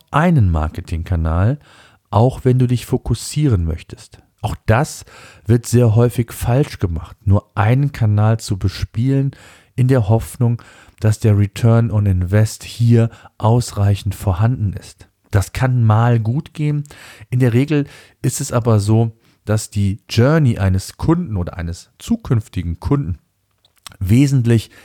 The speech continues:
länger ist. Sechs, sieben Touchpoints. Im B two B sind die Touchpoints ein wenig geringer ausfallend. Aber dennoch ist es wichtig, die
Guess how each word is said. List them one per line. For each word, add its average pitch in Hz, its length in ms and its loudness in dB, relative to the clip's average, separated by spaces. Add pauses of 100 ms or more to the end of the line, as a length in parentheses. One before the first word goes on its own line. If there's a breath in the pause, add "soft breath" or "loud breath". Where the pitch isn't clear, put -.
(160 loud breath)
länger 113 420 2
ist. - 340 -14
Sechs, 117 420 -2
sieben 117 400 -2
Touchpoints. 98 680 -2
Im 95 100 -2
B 120 140 -2
two 120 160 -2
B 127 300 -4 (500 loud breath)
sind 120 180 0
die 117 80 -2
Touchpoints 117 640 0
ein 95 180 0
wenig 110 300 2
geringer 123 500 2
ausfallend. 85 680 -10 (100)
Aber 90 220 0
dennoch 127 580 2 (380 loud breath)
ist 107 160 -2
es 95 240 -4
wichtig, 131 560 -2 (360 loud breath)
die 110 220 2